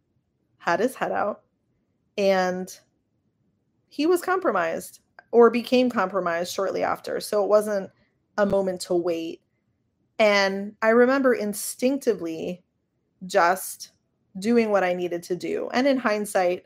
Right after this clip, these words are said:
I mean, I hope I asked her permission, but it was a long time ago. I don't know that I did. I think she was grateful for it either way.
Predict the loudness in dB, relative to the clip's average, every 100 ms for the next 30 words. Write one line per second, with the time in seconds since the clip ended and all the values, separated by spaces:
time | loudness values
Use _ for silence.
0 | -6 -6 -4 -4 -2 0 0 2 2 0
1 | -2 -6 -6 -8 -8 -8 -8 -2 0 0
2 | -4 _ _ -4 -2 0 0 0 -2 -2
3 | -4 -4 0 0 0 -4 -2 0 2 0
4 | 0 0 -2 -2 -4 -4 -8 _ _ -6
5 | 0 0 0 -2 -2 -2 -6 -4 -2 -2
6 | 0 0 0 -2 -2 0 2 2 0 -4